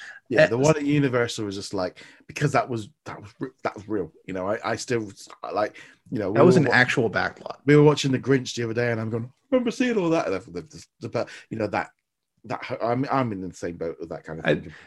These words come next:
Speaker 2: the only time I've ever done one of those back, backlot, uh, rides and been disappointed was the one at, at, um, Paris, Paris
Speaker 1: Oh, yeah.
Speaker 2: Disneyland. The one there
Speaker 1: <laughs>
Speaker 2: is,
Speaker 1: Reign of Fi-,
Speaker 2: oh my
Speaker 1: Reign of Fire. It's like, "But we didn't film any of this here. None of this was." <laughs>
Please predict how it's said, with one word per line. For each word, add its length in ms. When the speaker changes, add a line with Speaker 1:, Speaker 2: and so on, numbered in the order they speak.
Speaker 2:
the 120
only 260
time 280
I've 120
ever 160
done 220
one 100
of 60
those 160
back, 280
backlot, 520
uh, 400
rides 420
and 140
been 160
disappointed 640
was 180
the 80
one 200
at, 260
at, 400
um, 420
Paris, 320
Paris 260
Speaker 1:
Oh, 80
yeah. 120
Speaker 2:
Disneyland. 300
The 80
one 260
there 240
Speaker 1:
<laughs> 60
Speaker 2:
is, 120
Speaker 1:
Reign 200
of 100
Fi-, 200
Speaker 2:
oh 160
my 140
Speaker 1:
Reign 200
of 80
Fire. 320
It's 100
like, 140
"But 100
we 120
didn't 220
film 300
any 200
of 80
this 160
here. 260
None 200
of 80
this 180
was." 200
<laughs> 40